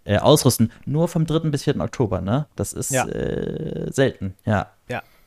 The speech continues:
Speaker 2: auf jeden Fall, äh, Wecker stellen, Leute. Das solltet ihr nicht verpassen, genauso wie ihr jetzt in den nächsten fünfundzwanzig Tagen nicht verpassen solltet, euch einzuloggen und den Burn,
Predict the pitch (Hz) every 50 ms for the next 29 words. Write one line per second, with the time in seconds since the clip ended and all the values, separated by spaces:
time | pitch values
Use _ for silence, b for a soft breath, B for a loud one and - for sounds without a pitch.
0 | - _ _ 131 120 131 139 131 127 123 - - 127 117 117 117 117 113 107 71
1 | 104 113 107 - 117 120 123 113 - - - 120 107 104 98 95 95 92 95 90
2 | 104 107 104 - 113 110 110 107 104 - - - 127 127 127 117 120 110 120 127
3 | - - 127 117 - 139 135 - 135 127 117 113 120 123 139 131 143 123 113 123
4 | 127 - - 117 131 123 123 120 120 127 - - - 131 123 123 123 131 139 -
5 | 131 - - - 190 202 202 208 185 151 - - 139 131 147 - - 139 - -
6 | - - 120 110 139 127 123 123 123 - - 123 - 131 135 - 139 127 113 127
7 | 127 127 131 - 127 - - - 120 110 - - 143 160 165 - 160 147 143 151
8 | 143 143 110 113 131 139 139 135 127 120 - 139 135 143 151 156 160 -